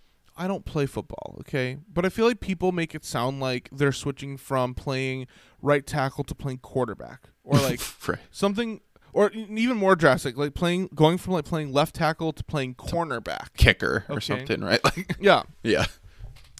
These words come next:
Speaker 1: Like, they're going from one offensive line position to the other, and I know that maybe they'll have strengths in different positions than the, than the other, but
Speaker 2: Mm-hmm.
Speaker 1: overall, I would think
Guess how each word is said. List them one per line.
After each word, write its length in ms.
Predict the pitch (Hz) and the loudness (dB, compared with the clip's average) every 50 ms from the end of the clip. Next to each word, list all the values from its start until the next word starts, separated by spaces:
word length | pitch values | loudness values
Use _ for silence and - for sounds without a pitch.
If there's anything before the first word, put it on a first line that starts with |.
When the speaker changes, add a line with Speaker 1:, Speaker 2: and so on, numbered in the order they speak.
| - 196 | -6 -2
Speaker 1:
Like, 280 | 190 185 180 170 - - - - - - - - - | 2 2 2 2 0 -4 -14 -16 -16 -16 -20 -16 0
they're 140 | 170 180 185 | 2 2 2
going 300 | 185 180 185 190 208 226 | 4 2 0 0 0 -2
from 160 | 208 - 196 170 | -2 -2 -2 0
one 180 | 156 151 156 160 | 2 4 4 4
offensive 340 | 175 165 202 196 - 196 | 4 2 0 -4 -4 -4
line 200 | 180 175 160 170 | -2 -2 -2 -2
position 380 | 160 170 156 156 151 - 170 160 | -2 -4 -4 -4 -8 -8 -10 -10
to 100 | - 175 | -8 -6
the 120 | 180 175 143 | -4 -2 -2
other, 380 | 117 95 101 113 127 143 - _ _ _ _ _ _ _ _ _ _ _ - | -2 -2 -4 -6 -8 -8 -12 _ _ _ _ _ _ _ _ _ _ _ -10
and 320 | 151 151 151 147 151 151 - - | -6 -4 -2 -2 -2 -2 -2 0
I 180 | 156 151 147 | 0 2 2
know 320 | 147 151 147 147 156 170 190 | 0 0 2 2 2 2 2
that 240 | 170 180 147 - 135 | 0 0 -2 -2 -2
maybe 280 | 147 147 143 139 156 | -2 0 0 0 0
they'll 160 | 170 160 170 165 | 0 0 2 2
have 180 | 170 156 151 | 2 0 -2
strengths 540 | - - - 160 147 147 156 156 - - - | -4 -6 -2 -2 -2 -2 -4 -8 -12 -14 -14
in 80 | 147 139 | -12 -10
different 260 | 139 135 143 156 147 | -10 -12 -12 -12 -14
positions 400 | 156 135 139 135 - 156 147 135 | -10 -10 -8 -10 -8 -10 -12 -8
than 140 | 139 143 143 | -8 -8 -6
the, 160 | 147 139 - _ | -8 -10 -10 _
than 400 | 139 135 135 127 127 135 139 139 | -8 -6 -6 -4 -6 -8 -14 -12
the 100 | 143 143 | -8 -4
other, 300 | 127 120 110 117 127 135 | -4 -2 0 0 -2 -2
but 260 | 135 - 135 123 117 - | -2 0 2 2 2 0
Speaker 2:
Mm-hmm. 260 | 107 92 107 101 95 - - - | -2 -4 -4 -6 -6 -8 -10 -4
Speaker 1:
overall, 760 | - 151 160 175 185 180 165 160 156 143 131 135 156 - _ _ - | 0 0 0 2 2 4 4 6 8 8 6 4 2 0 _ _ -4
I 220 | 131 147 151 170 196 | 0 2 4 4 4
would 180 | 190 185 - | 2 0 -6
think 500 | _ - - 185 175 135 131 151 - - | _ -8 -2 0 0 2 0 -2 -8 -12